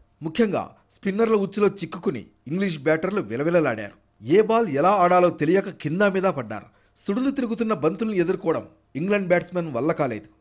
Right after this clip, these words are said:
ఇన్నింగ్స్ స్టార్టింగ్లో ఓపెనర్లు బట్లర్, సాల్ట్ బానే ఆడారు. తొలి మూడు ఓవర్లలోనే ఇరవై ఆరు పరుగులు చేశారు. నాలుగో ఓవర్లో బాల్ అందుకున్న అక్షర్ పటేల్ మ్యాచ్ను మలుపు తిప్పాడు. మంచి ఫామ్లో ఉన్న బట్లర్ను ఫస్ట్ బాల్కే అవుట్ చేశాడు. రివర్స్ స్వీప్ ఆడేందుకు ట్రై చేసిన బట్లర్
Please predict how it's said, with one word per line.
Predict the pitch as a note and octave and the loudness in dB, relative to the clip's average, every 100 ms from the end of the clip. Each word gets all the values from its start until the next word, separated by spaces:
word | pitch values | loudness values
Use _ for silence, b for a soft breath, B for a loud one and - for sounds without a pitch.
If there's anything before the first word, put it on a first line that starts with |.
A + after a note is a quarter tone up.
| _ E3 | _ -6
ఇన్నింగ్స్ | G3 A3+ A3 - | -2 -4 -6 -16
స్టార్టింగ్లో | - F#3 F#3 G3+ D#3 G#2 B2+ | -2 0 0 -2 -2 -4 -2
ఓపెనర్లు | F#3 F#3 F3+ D#3 | -2 0 0 0
బట్లర్, | A2 D3 F3+ F3+ F3 - - | -2 -2 0 -4 -6 -12 -2
సాల్ట్ | D#3 F#3+ B2+ | -2 -2 -4
బానే | A#2 C#3 E3 | -2 2 2
ఆడారు. | C3 G#2 - _ _ - | 0 -4 -12 _ _ 2
తొలి | A3 A3 | 2 2
మూడు | F#3+ A3 | 0 2
ఓవర్లలోనే | G3+ G3 F#3 F3 F#3+ | 2 4 4 2 2
ఇరవై | E3+ D#3 E3+ | 2 4 4
ఆరు | E3 | 2
పరుగులు | - C#3+ D#3+ D#3+ | 0 -4 -4 -6
చేశారు. | A#2+ A#2 G2+ _ _ A2+ B2+ | -8 -8 -12 _ _ -6 0
నాలుగో | F#3 G3+ F#3+ | 2 4 4
ఓవర్లో | F#3 F#3 G#3 F3 C3 | 4 4 2 2 2
బాల్ | F#3+ | 2
అందుకున్న | F3+ E3+ F3+ F#3 | 2 -2 -2 -2
అక్షర్ | C#3+ - D#3+ | -2 -2 -2
పటేల్ | D#3 F3+ G#2 - _ _ | -2 -4 -6 -12 _ _
మ్యాచ్ను | A2+ E3 - F3 C#3+ | -4 -2 -2 -8 -4
మలుపు | B2+ D#3+ | -4 -4
తిప్పాడు. | D#3 C3+ B2+ G2+ F#2+ _ _ G#2 | -6 -8 -8 -10 -14 _ _ -8
మంచి | C#3 B3+ B3+ | -6 -4 -6
ఫామ్లో | - G3+ G#3+ G#3 G3 | -2 -2 2 2 2
ఉన్న | F#3 | 0
బట్లర్ను | D3 D3 F3+ C#3 F2+ _ _ F3+ | -2 0 -2 -2 -12 _ _ -6
ఫస్ట్ | F3+ F#3 | -6 0
బాల్కే | F#3 E3 F3 F3 C3+ | 0 2 0 -2 0
అవుట్ | E3 - | -4 -4
చేశాడు. | A#2+ A#2 G2 - _ _ B2+ | -8 -8 -12 -18 _ _ -2
రివర్స్ | G3+ B3+ | 0 0
స్వీప్ | - - A3+ A3 | -4 -4 -4 0
ఆడేందుకు | G3+ G3 F#3 F3+ | 0 2 -2 -4
ట్రై | F3 F3+ | -4 -4
చేసిన | F3 F3 | -4 -6
బట్లర్ | C#3+ C3 D#3+ | -6 -6 -6